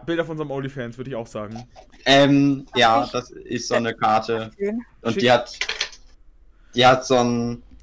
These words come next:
Speaker 2: Angriffswert von zwanzig und so einen Abwehrwert von fünf. Errate mal, welche Karte das ist. Los!
Speaker 1: Mia, rat mal.
Speaker 3: Äh.
Speaker 2: Wir brauchen, <laughs> ja.
Speaker 3: Das weiß ich doch nicht.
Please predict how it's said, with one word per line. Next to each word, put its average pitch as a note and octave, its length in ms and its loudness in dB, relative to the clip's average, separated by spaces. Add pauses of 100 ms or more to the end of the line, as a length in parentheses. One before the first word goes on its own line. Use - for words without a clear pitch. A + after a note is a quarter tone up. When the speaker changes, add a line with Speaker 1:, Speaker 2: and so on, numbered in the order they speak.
(200)
Speaker 2:
Angriffswert C3 460 4
von A#2+ 180 2
zwanzig C3+ 640 2
und A#2 100 -4
so B2+ 60 4
einen B2 180 0 (460)
Abwehrwert C3 560 4
von - 320 2
fünf. C3+ 420 2 (420)
Errate D#3+ 360 6
mal, F3 120 6
welche F#3+ 220 6
Karte F3 220 4
das D#3+ 140 4
ist. - 380 2
Los! F#3+ 640 4 (2750)
Speaker 1:
Mia, F3+ 240 6
rat D#3+ 280 6
mal. C3 180 4
Speaker 3:
Äh. F#3 140 -4 (440)
Speaker 2:
Wir E3+ 180 4
brauchen, F3 400 2 (220)
<laughs> - 200 -20
ja. C#3+ 320 0 (1800)
Speaker 3:
Das - 340 -4
weiß A3 340 2
ich - 180 -10
doch C4+ 220 -4
nicht. C4 520 0